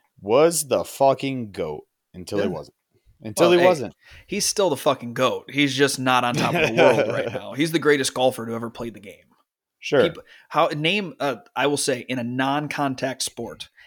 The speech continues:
Speaker 2: name somebody else that was more feared than Tiger Woods.
Speaker 1: Sure, that gets into a different argument. Like, that, does that make you a goat?
Speaker 2: <laughs>
Speaker 1: But, but he's not at the top anymore, right?
Speaker 2: Right.
Speaker 1: Where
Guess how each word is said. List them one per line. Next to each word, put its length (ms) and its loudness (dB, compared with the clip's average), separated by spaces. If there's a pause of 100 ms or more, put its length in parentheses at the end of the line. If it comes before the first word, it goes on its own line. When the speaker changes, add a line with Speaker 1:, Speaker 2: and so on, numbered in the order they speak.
(100)
Speaker 2:
name 360 0
somebody 560 0
else 220 0
that 140 -2
was 160 -6
more 320 -4
feared 640 -6 (160)
than 160 -4
Tiger 300 -4
Woods. 360 -14 (1900)
Speaker 1:
Sure, 420 2
that 160 0
gets 180 -8
into 140 -8
a 60 -10
different 300 -14
argument. 340 -18
Like, 160 -20
that, 120 -16 (160)
does 120 -18
that 220 -10
make 120 -4
you 140 -20
a 40 -8
goat? 280 -12
Speaker 2:
<laughs> 120 2
Speaker 1:
But, 180 2 (520)
but 260 4 (800)
he's 240 -10
not 220 0
at 100 -4
the 80 -6
top 280 0
anymore, 540 -10
right? 220 2
Speaker 2:
Right. 60 -4
Speaker 1:
Where 500 4